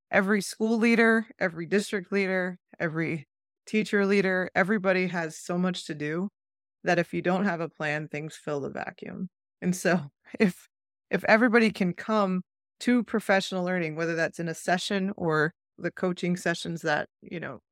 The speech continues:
are supported by that whole group professional learning, perhaps, knowing what we're here to do, what are we developing all together,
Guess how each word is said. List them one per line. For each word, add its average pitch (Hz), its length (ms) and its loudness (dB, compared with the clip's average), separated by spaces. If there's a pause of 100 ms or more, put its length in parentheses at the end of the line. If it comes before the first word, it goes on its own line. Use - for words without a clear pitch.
are 165 180 0
supported 165 520 -6
by 151 160 0
that 147 220 -2 (460)
whole 175 160 0
group 165 220 -8
professional 147 440 -6
learning, 151 200 -6
perhaps, 147 500 -8 (640)
knowing 220 400 4
what 202 180 2
we're 170 100 -4
here 175 220 -2
to 156 80 -2
do, 156 320 -2 (220)
what 185 200 0
are 165 100 0
we 160 120 -6
developing 156 560 -4
all - 160 -8
together, 165 520 -6